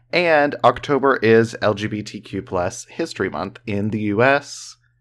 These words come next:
the U K, and Australia, and I think some other countries. So, hey, let's gay it up.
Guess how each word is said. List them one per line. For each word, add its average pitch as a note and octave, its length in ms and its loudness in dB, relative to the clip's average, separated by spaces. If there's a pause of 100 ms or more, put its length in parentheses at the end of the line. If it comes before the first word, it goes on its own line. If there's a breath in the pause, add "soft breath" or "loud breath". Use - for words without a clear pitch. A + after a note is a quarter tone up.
(120)
the A#2 100 0
U A#2+ 120 0
K, C3+ 380 2
and A2+ 100 -2
Australia, B2+ 720 0
and C#3+ 80 2
I C3 60 -2
think B2+ 180 -8
some - 140 -10
other C3+ 300 -4 (260)
countries. F3 600 -6 (100)
So, F2+ 400 -2 (480)
hey, F3+ 260 2 (380)
let's C3 140 -2
gay A#2 320 8
it B2+ 60 10
up. C3 300 6